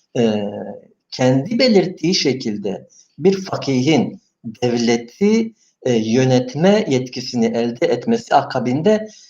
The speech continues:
diğer fakihlerin durumu ne olur? E, velayet-i fakihe tabi olmalılar mı, olmamalılar mı? İmam Hümeyni burada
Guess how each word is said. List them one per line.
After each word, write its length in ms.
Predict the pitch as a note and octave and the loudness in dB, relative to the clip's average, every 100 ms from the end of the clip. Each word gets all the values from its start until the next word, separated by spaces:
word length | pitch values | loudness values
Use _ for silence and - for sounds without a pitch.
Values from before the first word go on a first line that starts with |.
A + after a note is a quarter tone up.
| _ - | _ -18
diğer 300 | - G3 F#3+ | -2 0 2
fakihlerin 600 | - - C3 C3+ D#3+ C#3+ | 0 -2 0 2 2 0
durumu 320 | A#2+ A#2+ A2+ | -2 -2 -2
ne 40 | |
olur? 260 | F#2+ F#2 - _ _ _ _ _ _ _ _ _ - | -4 -6 -16 _ _ _ _ _ _ _ _ _ -4
E, 300 | A2+ G2 E2+ F2 - _ _ _ - A#2+ | -2 -2 -4 -6 -12 _ _ _ -20 -4
velayet-i 400 | B2 D3 D3 - | 4 6 4 0
fakihe 480 | - - - C#3+ E3+ | -4 -4 0 0 0
tabi 320 | - C3+ D3 | 2 2 2
olmalılar 680 | E3+ D#3 D3+ D#3 G3 G3 F#3+ | 0 0 -2 -4 0 2 2
mı, 180 | G3 G3 | 0 -2
olmamalılar 720 | D3 C#3+ B2+ A#2 G#2 G2+ F2+ | 0 0 -2 -4 -6 -6 -8
mı? 180 | - - _ _ _ - - _ - | -10 -20 _ _ _ -20 -20 _ -6
İmam 380 | C#3+ F3+ G#3+ F#3+ | 0 2 4 2
Hümeyni 360 | D#3 C3 C3 | 0 0 0
burada 520 | G3 E3+ D3 A3 B3+ | 2 2 2 0 -2